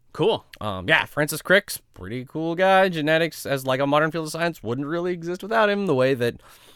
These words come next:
Speaker 2: computer science wouldn't really exist without Alan Turing. Um, and obviously tons of other people, but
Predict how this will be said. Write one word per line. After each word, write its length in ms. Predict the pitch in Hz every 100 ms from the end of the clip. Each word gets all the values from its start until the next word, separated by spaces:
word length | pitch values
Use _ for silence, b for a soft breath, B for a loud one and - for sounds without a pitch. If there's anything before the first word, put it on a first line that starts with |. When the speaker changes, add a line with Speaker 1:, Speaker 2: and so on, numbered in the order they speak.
| b -
Speaker 2:
computer 300 | - - 101
science 320 | 151 156 143
wouldn't 200 | 139 127
really 200 | 120 127
exist 260 | 113 113 -
without 200 | 117 131
Alan 260 | 160 175
Turing. 340 | 180 269 143 139 B B B _
Um, 360 | 131 127 110 104 - _ -
and 120 | 127
obviously 340 | 85 82 78 78
tons 260 | - 87
of 80 | 78
other 140 | 78
people, 300 | - - 80
but 220 | 82 67